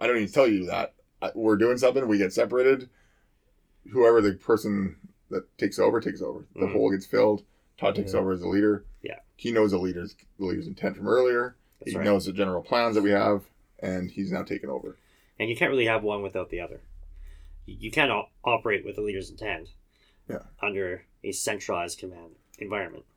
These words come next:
Speaker 1: No. Explain that.
Speaker 2: Hmm?
Speaker 1: <laughs> I, I understand, but explain. <laughs>
Speaker 2: Right.
Speaker 1: Yeah.
Speaker 2: So with a, a leader's intent, going back to what I was saying,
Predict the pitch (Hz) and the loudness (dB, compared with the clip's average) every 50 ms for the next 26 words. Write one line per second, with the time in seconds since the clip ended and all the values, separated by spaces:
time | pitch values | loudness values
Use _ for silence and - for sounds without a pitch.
0 | _ _ _ - 104 92 85 80 - - - - - _ - _ _ _ _ _ | _ _ _ -6 -4 -4 -4 -8 -12 -16 -18 -20 -20 _ -20 _ _ _ _ _
1 | _ _ _ _ _ _ - - _ _ _ _ _ _ _ _ - - - - | _ _ _ _ _ _ -20 -20 _ _ _ _ _ _ _ _ -20 -16 -14 -14
2 | - - - - _ _ _ _ - - - - - - - - - - 135 156 | -14 -14 -18 -20 _ _ _ _ -14 -12 -12 -12 -12 -12 -14 -14 -12 -4 0 0
3 | 196 - - _ _ _ - 135 139 143 160 165 156 143 127 - - 98 92 98 | 0 0 -2 _ _ _ 0 0 2 4 6 6 6 6 6 2 0 0 2 2
4 | 101 98 - - - - - - - 156 156 156 147 110 - - - 180 165 151 | 0 0 -2 -2 -2 -2 -2 0 0 0 2 4 2 2 2 -2 -10 -14 -14 -14
5 | - - - - - - 147 139 135 131 - - - 135 143 139 135 127 131 - | -14 -14 -14 -10 0 4 6 6 6 4 2 -2 -6 -4 -2 0 0 -2 -4 -6
6 | _ _ _ 139 147 143 180 180 165 135 107 110 - 156 165 143 180 - - - | _ _ _ 2 4 6 6 4 4 2 -2 -2 0 2 2 2 2 -2 -8 -18
7 | _ _ 143 135 127 117 113 110 107 107 - 113 113 104 95 95 98 - 165 151 | _ _ -6 -4 -4 -2 -2 -2 -4 -4 -2 -4 -4 -4 -4 -4 -2 0 2 2
8 | 120 92 90 92 - | 2 2 0 -4 -10